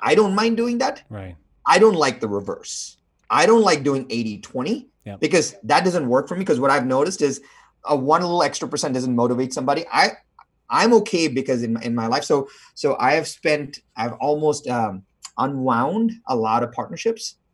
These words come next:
Speaker 1: uh, if they're not fifty fifty,
Speaker 2: Mm-hmm.
Speaker 1: because I think when you're fifty fifty, it helps a lot. And this is just me personally. So that was the next learning for me, which
Speaker 2: Mm-hmm.
Speaker 1: is fifty fifty partnerships with the right people are much cleaner,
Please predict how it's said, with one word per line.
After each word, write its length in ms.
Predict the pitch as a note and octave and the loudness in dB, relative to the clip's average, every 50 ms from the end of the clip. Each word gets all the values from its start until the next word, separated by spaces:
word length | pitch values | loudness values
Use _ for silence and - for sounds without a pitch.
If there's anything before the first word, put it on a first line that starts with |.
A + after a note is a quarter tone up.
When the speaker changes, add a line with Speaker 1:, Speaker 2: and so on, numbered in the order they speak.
| _ _ _ _ _ _ _ _ _ _ - | _ _ _ _ _ _ _ _ _ _ -8
Speaker 1:
uh, 160 | B2 A2+ A2 - | -6 -6 -6 -6
if 140 | A#2+ - - | -6 -4 -2
they're 100 | C3+ C3 | 0 0
not 200 | B2+ A#2+ B2 A#2+ | 0 0 -2 -2
fifty 240 | - B2+ A#2+ - A#2+ | -4 -6 -8 -8 -8
fifty, 340 | A#2+ C#3 C3+ - - A#3 C4 | -8 -8 -8 -8 -6 -8 -8
Speaker 2:
Mm-hmm. 260 | - - _ _ - | -10 -12 _ _ -6
Speaker 1:
because 400 | C3+ C3+ - C3+ B2 A#2+ A2+ - - | -4 -2 0 0 0 0 -2 -4 -6
I 80 | B2 B2+ | -6 -4
think 180 | B2+ C3+ C3 | -4 -4 -4
when 100 | B2 A#2+ | -4 -4
you're 100 | A#2 A2+ | -4 -4
fifty 240 | A2+ - A#2 - B2 | -6 -8 -10 -12 -10
fifty, 320 | A2+ B2+ A#2 A2+ - A2 G2+ | -8 -8 -8 -6 -6 -8 -8
it 60 | G2 | -6
helps 180 | G2+ G#2+ - - | -6 -6 -4 -2
a 60 | A#2+ | 0
lot. 180 | A2+ A#2+ - - | 0 0 0 -2
And 100 | C#3 D3 | -4 -4
this 120 | F3 - - | -4 -2 -2
is 120 | D#3+ C3 | -4 -6
just 260 | G#2 - C#3 C3+ - | -6 -8 -10 -8 -6
me 320 | A2+ A2+ A#2 A#2+ B2 C3+ C3 | -4 -2 -2 -2 -2 -4 -6
personally. 560 | - - A#2+ A#2+ A#2 - D#3+ D#3 F3+ F#3 - - - - _ _ _ | -6 -4 -4 -4 -4 -4 -8 -10 -10 -12 -14 -16 -20 -20 _ _ _
So 80 | - C#3+ | -2 0
that 160 | E3 E3 E3 | 0 2 0
was 120 | D#3 - | 0 0
the 100 | B2+ B2 | 0 0
next 360 | B2 B2 A#2+ A#2+ - - _ | -2 -2 -2 -4 -6 -8 _
learning 440 | B2+ A#2 A#2 A#2+ B2 B2 B2 A#2 A2+ A2+ | -4 -2 0 2 2 2 0 -2 -2 -4
for 120 | - G#2+ | -6 -6
me, 300 | G#2 A2 G#2+ G#2 G2+ F#2 | -6 -6 -6 -8 -8 -8
which 200 | G2+ G#2 A#2 A#2 | -8 -8 -6 -6
Speaker 2:
Mm-hmm. 120 | G#2 G2 | -6 -6
Speaker 1:
is 200 | F#2+ F#2 F#2+ - _ _ _ _ _ _ _ _ _ _ | -8 -10 -12 -16 _ _ _ _ _ _ _ _ _ _
fifty 260 | - E3 D#3+ - G3+ | -4 -4 -2 -2 0
fifty 240 | E3 F#3+ - F#3+ E3+ | -2 -2 -2 -2 -2
partnerships 640 | - D#3+ C#3+ - C#3 C3 - D3+ C3+ A#2 - - - | 0 0 0 0 -2 -4 0 0 0 0 -2 -6 -10
with 140 | B2 A#2 G2 | -8 -4 -2
the 80 | A2+ A2 | 0 0
right 240 | A2+ A2+ A#2 A2+ | 0 0 -2 -2
people 460 | - A#2+ A2+ A2+ - A#2+ A2+ A2+ G#2 - | -4 -6 -6 -4 -2 0 2 2 0 0
are 200 | A2+ G#2+ G2+ - - | -4 -6 -6 -6 -6
much 320 | A#2 A2 A2+ A2+ A2+ - | -6 -6 -6 -6 -6 -10
cleaner, 560 | - - - - B2 B2 B2 C#3+ D#3+ F#3+ F#3+ | -16 -16 -12 -8 -8 -6 -4 -4 -6 -6 -8